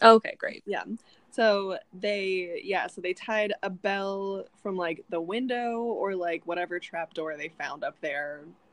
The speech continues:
Speaker 2: things. They, they tied a bell from something to Nancy's window. <laughs>
Speaker 1: Yes. <laughs>
Speaker 2: Um,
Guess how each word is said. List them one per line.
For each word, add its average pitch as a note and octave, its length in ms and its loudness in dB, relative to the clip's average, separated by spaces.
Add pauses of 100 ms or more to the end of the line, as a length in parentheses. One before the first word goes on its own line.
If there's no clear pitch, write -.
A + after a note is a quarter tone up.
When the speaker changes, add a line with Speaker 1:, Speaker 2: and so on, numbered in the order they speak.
(400)
Speaker 2:
things. D#3+ 540 -4 (500)
They, A#3+ 280 6
they D#4+ 160 2
tied G#4 180 0
a F#4+ 60 8
bell A#3 260 6
from G3 380 -2
something G#3+ 580 0
to G#3 120 -4
Nancy's E3 380 -2
window. - 480 4
<laughs> - 60 -16 (520)
Speaker 1:
Yes. - 320 -2 (260)
<laughs> A3 140 2
Speaker 2:
Um, F#3 400 0